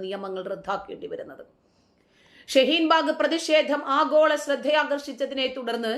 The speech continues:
പാർലമെന്റ് പാസാക്കിയ പൗരത്വ ഭേദഗതി നിയമം ഇതുവരെ നടപ്പിലാക്കിയിട്ടില്ല എന്ന് പറയപ്പെടുന്നു.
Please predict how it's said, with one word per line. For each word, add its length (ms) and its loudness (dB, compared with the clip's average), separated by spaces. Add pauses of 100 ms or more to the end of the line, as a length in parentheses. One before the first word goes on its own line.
(500)
പാർലമെന്റ് 580 0
പാസാക്കിയ 600 -2 (100)
പൗരത്വ 400 0
ഭേദഗതി 640 0
നിയമം 320 0 (240)
ഇതുവരെ 400 -8
നടപ്പിലാക്കിയിട്ടില്ല 880 -8 (120)
എന്ന് 140 -12
പറയപ്പെടുന്നു. 540 -14